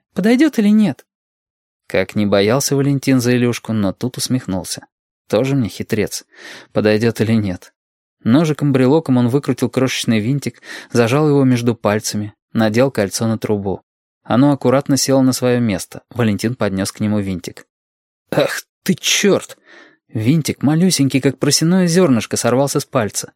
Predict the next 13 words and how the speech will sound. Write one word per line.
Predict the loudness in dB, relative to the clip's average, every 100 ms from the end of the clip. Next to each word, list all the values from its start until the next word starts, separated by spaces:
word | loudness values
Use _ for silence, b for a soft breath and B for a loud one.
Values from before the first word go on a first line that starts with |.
| _ _ _
«Но | -2 2
разве | 2 4 4
найдёшь | 2 2 0 -2
теперь | -2 0 0 2
такую | 0 0 0
молекулу | 2 2 0 2 0
в | 2
гуще | 0 0 -2
травы?» | 0 0 2 0 -2 B B B B B -4
Валентин | 0 0 2 2
безнадёжно | 2 2 2 2 2 4
махнул | 2 0 0 0
рукой. | -2 -4 -6 -6